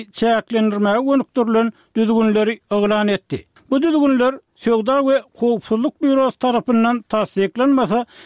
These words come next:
belli-belli program üpçünçiliginiň ýa-da enjamlaryň sanawdaky ýurtlara, şol sanyny Orsiýete we Hataýa satylmagynyň öňüne almagy maksat edinýär. Birleşen Ştatlar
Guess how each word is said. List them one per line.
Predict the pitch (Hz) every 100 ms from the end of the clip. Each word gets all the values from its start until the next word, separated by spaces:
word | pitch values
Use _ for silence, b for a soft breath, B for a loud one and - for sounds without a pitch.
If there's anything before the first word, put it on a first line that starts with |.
| B
belli-belli | 214 220 233 294 277 262
program | - 214 226 220 269 277
üpçünçiliginiň | 269 - - 247 202 240 240 247 233
ýa-da | 220 208 233 - b
enjamlaryň | 247 240 214 233 226 220 262 233 b
sanawdaky | - 233 240 233 220 220 214 -
ýurtlara, | 240 214 208 185 180
şol | 277 269
sanyny | 254 240 233
Orsiýete | 233 226 196 - 190 190 254
we | 233 233 B B
Hataýa | - 226 - 233 285
satylmagynyň | 277 262 262 240 220 226 240 - b
öňüne | 233 220 220
almagy | 277 254 226 220 -
maksat | 196 214 - 214
edinýär. | 208 185 185 120 - B B
Birleşen | 226 220 240 311 320
Ştatlar | - 294 262 277 269